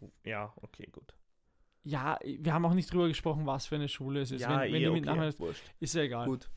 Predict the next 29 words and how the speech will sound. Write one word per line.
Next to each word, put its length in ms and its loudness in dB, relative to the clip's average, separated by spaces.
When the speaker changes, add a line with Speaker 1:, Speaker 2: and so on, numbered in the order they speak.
Speaker 1:
Also 260 6
Hobby 240 4
Hund. 320 -8
Speaker 2:
Hund, 340 -4
ja. 140 2
Speaker 1:
Fortbewegungsmittel? 760 0
Speaker 2:
Definitiv 580 -4
Wiener 220 -2
Linie 300 -4
Jahreskarte. 800 -6
Speaker 1:
Passt. 360 -12
Auch 240 4
sehr 500 0
ungünstiges, 1120 -4
ähm, 920 -4
nicht, 380 -8
auf 80 -8
entweder 360 2
sehr 280 0
ungünstiges 720 -2
Foto 380 0
oder 340 0
sehr, 340 0
sehr 180 -4
altes 360 -2
Foto 300 -4
auf 100 -4
der 120 -6
Jahreskarte. 680 -10